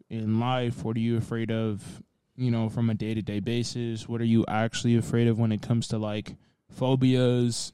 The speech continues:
You know what I mean? But it's just more of, like, a, we're gonna try and just kind of attack it at, I guess, an angle in which,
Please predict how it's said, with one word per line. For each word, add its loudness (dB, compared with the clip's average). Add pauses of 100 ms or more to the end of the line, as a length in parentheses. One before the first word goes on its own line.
You 0
know 6
what 4
I 2
mean? 6
But 2
it's 2
just 0
more -2
of, -6
like, -2
a, 0
we're 2
gonna 2
try -2
and -2
just -4
kind -4
of -4
attack -6
it -6
at, -10 (1600)
I -10
guess, -10
an 0
angle -4
in -8
which, -14